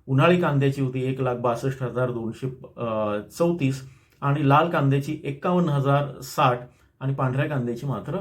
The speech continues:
आठ, अ, क्विंटल एवढी होती. सव्वीस एप्रिलला एक लाख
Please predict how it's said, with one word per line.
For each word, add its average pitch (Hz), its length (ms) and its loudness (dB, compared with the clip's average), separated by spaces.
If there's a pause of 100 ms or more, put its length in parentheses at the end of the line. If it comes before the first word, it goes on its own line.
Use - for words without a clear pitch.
(100)
आठ, 139 280 2 (420)
अ, 123 80 -6 (540)
क्विंटल 135 500 2
एवढी 127 420 -2
होती. - 420 -6 (1000)
सव्वीस 196 320 4
एप्रिलला 180 500 4
एक 180 220 4
लाख 165 240 4